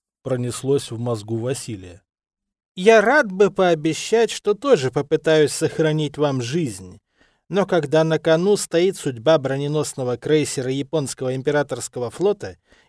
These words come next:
я не могу позволить себе рисковать. К тому же вы выглядите слишком серьезным противником, чтобы не драться с вами во всю силу.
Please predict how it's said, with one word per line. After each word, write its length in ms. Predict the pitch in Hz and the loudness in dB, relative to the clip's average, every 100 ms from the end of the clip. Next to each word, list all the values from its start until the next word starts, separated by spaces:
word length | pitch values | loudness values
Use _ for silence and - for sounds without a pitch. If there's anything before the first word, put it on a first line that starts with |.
| - | -6
я 200 | 147 160 | 0 0
не 120 | 170 | 2
могу 300 | 170 180 214 | 0 -2 -2
позволить 500 | 151 120 123 113 113 | -2 -2 -4 -6 -8
себе 260 | - 113 | -8 -8
рисковать. 580 | 113 110 - 107 104 - _ _ _ _ _ _ | -8 -10 -10 -12 -12 -18 _ _ _ _ _ _
К 80 | _ | _
тому 300 | 143 156 226 | -6 0 0
же 260 | 214 226 214 | 2 2 2
вы 400 | 143 170 185 165 | 4 4 2 0
выглядите 640 | 151 156 143 147 139 135 139 | 2 2 2 -4 -4 -6 -6
слишком 420 | - 151 - 151 | -4 -4 -4 -6
серьезным 560 | - 165 170 135 143 123 | -2 2 2 2 -2 -6
противником, 720 | 135 - 139 113 107 107 - _ _ - | -6 -4 -4 -6 -10 -12 -14 _ _ -16
чтобы 420 | - - 127 127 | -10 -6 -4 -4
не 120 | 131 | -4
драться 380 | 139 156 - 131 | 0 0 0 -6
с 120 | - | -2
вами 260 | 175 180 135 | 2 2 0
во 160 | 117 | -2
всю 180 | - 135 | -4 -10
силу. 420 | - 127 98 95 | -8 -10 -10 -14